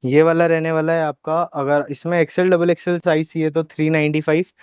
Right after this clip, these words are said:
फ़ोर्टी एट साइज चाहिए तो आपका चार सौ पच्चीस, और फ़िफ़्टी फ़ोर साइज, सेवन एक्सएल साइज भी चाहिए तो वो भी हमारे पास अवेलेबल है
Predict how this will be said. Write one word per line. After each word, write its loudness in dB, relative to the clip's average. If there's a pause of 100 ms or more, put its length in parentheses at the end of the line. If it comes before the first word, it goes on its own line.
(240)
फ़ोर्टी 0
एट 0
साइज -2
चाहिए 0
तो -2
आपका 0
चार 0
सौ -6
पच्चीस, -4 (280)
और 2
फ़िफ़्टी 0
फ़ोर 4
साइज, -2
सेवन 0
एक्सएल -4
साइज 0
भी -4
चाहिए -4
तो 0
वो 2
भी -2
हमारे 0
पास -4
अवेलेबल 2
है -4